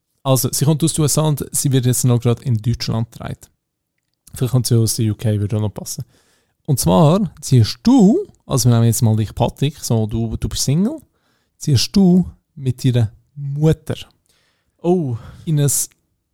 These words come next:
Speaker 1: Camp, in eine Villa und noch zehn andere Typen mit zehn anderen Müttern.
Speaker 2: Ja.
Speaker 1: Das Thema oder das Ding ist so ein bisschen milf.
Speaker 2: Mhm.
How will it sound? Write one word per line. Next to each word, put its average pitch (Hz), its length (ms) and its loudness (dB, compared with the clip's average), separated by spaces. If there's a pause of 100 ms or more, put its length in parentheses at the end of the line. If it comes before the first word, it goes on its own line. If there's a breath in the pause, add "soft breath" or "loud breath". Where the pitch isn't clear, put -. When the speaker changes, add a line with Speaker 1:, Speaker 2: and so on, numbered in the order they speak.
(140)
Speaker 1:
Camp, 131 360 0
in 143 100 4
eine 107 80 4
Villa 165 380 2 (760)
und 175 120 2
noch 147 120 4
zehn 139 140 0
andere 170 260 2
Typen 180 320 0
mit 131 200 2
zehn 123 160 2
anderen 127 540 0
Müttern. 120 580 2 (520)
Speaker 2:
Ja. 113 280 -6 (580)
Speaker 1:
Das - 120 -8
Thema 156 500 4
oder 127 240 0
das - 200 -6
Ding 139 160 4
ist 139 140 0
so - 140 0
ein - 60 -6
bisschen 117 180 4
milf. 110 360 2 (500)
Speaker 2:
Mhm. 135 400 -8